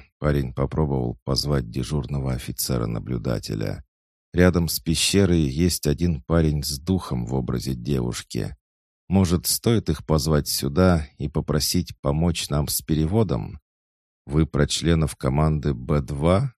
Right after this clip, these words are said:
Военный перестал беззвучно шевелить губами, глядя на рейтинг, и посмотрел на Дениса. «Я уже вызвал их». И действительно, из прохода донесся звук шагов,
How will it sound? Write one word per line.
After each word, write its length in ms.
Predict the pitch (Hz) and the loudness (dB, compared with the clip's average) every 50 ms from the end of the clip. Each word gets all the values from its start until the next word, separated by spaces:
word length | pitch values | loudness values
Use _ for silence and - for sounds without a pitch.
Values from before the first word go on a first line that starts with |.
| _ _ _ _ _ _ _ - | _ _ _ _ _ _ _ -8
Военный 520 | - 60 65 67 71 71 69 65 64 62 | -6 -4 -2 -2 -2 0 -2 -2 -4 -6
перестал 640 | - - 67 71 69 - - - - 78 67 52 | -6 -4 -2 -2 -2 -2 -6 -2 0 0 0 0
беззвучно 640 | 50 50 - 60 52 53 53 53 60 60 - - - - | -4 -6 -8 -6 -6 -8 -8 -8 -8 -8 -8 -8 -6 -6
шевелить 480 | - - - 58 57 57 57 - - | -6 -6 -6 -6 -6 -6 -8 -8 -10
губами, 640 | - - - - - 73 73 71 71 69 67 69 69 | -12 -14 -10 -4 -2 0 0 0 0 -2 -4 -4 -8
глядя 400 | - - - 64 65 65 57 60 | -10 -8 -4 -4 -2 -2 -2 -4
на 140 | 62 62 57 | -4 -2 -2
рейтинг, 640 | 57 64 64 62 57 - - 58 55 - - _ _ _ _ - | -2 -2 -4 -4 -6 -8 -8 -8 -10 -10 -16 _ _ _ _ -12
и 80 | 87 | -12
посмотрел 720 | - _ - - - - 76 71 67 - 67 64 64 62 58 | -10 _ -8 -8 -6 -4 -4 -6 -4 -4 -4 -2 -2 -2 -4
на 100 | 58 58 | -4 -6
Дениса. 800 | 55 53 62 62 64 62 55 50 - - - 50 50 50 - - _ _ _ _ _ _ _ _ _ | -6 -6 -6 -4 -4 -4 -4 -4 -4 -4 -4 -4 -4 -6 -8 -14 _ _ _ _ _ _ _ _ _
«Я 180 | - 80 92 95 | 0 4 4 6
уже 280 | 92 92 85 87 98 95 | 6 4 4 2 2 2
вызвал 500 | 90 87 80 67 - 57 58 55 52 50 | 2 2 0 0 -2 -6 -6 -6 -6 -6
их». 320 | 50 - - - - _ _ _ _ _ _ _ _ _ _ _ | -8 -10 -14 -16 -18 _ _ _ _ _ _ _ _ _ _ _
И 100 | 80 95 | -4 -2
действительно, 920 | 101 95 - - - - - - - - 52 52 50 50 50 53 62 - _ _ _ | -2 -2 -4 -4 -4 -4 -4 -2 -2 -4 -4 -4 -6 -6 -6 -8 -10 -12 _ _ _
из 180 | - - - | -8 -8 -8
прохода 520 | - - 64 64 - - - 82 80 - 76 | -4 -2 -4 -4 -2 -2 -2 -2 -2 -2 -2
донесся 540 | - 67 62 65 65 64 - - - 55 52 | -2 -2 -2 -2 -2 -4 -4 -4 -6 -6 -6
звук 380 | 50 50 52 60 65 58 - | -8 -8 -8 -8 -8 -8 -8
шагов, 600 | - - - 50 50 60 80 82 78 - - - | -8 -6 -6 -6 -4 -2 -2 0 0 -2 -6 -14